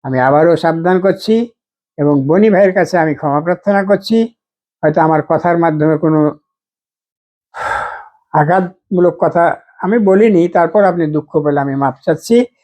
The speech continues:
এবং আপনি, আমি চাইছি আপনি যতদিন বাংলাদেশে অবস্থান করছেন, আপনি তো এই দেশের ছেলে, আপনি তো জানেন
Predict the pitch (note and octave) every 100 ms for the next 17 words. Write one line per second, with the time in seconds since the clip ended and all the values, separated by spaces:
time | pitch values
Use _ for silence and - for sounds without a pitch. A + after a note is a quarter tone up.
0 | _ _ - D3+ D3 F3 A#3 F#3+ E3+ A3+
1 | A#3 A3+ F3+ - D3+ C3+ D3 G#3+ F3+ E3+
2 | A3 A3 F3 A2 - _ _ _ _ _
3 | B2+ C#3 E3 F#3 F3 E3+ C3+ C3+ - D#3+
4 | C3 B2+ - C3 G#2+ A#2+ _ _ _ _
5 | _ _ _ _ _ _ _ _ C#3 D#3
6 | G#3 F#3 C#3+ D#3+ F#3+ F3+ - - B2+ C3
7 | C3+ F3+ F3+ B2+ C3+ E3+ G3 B2+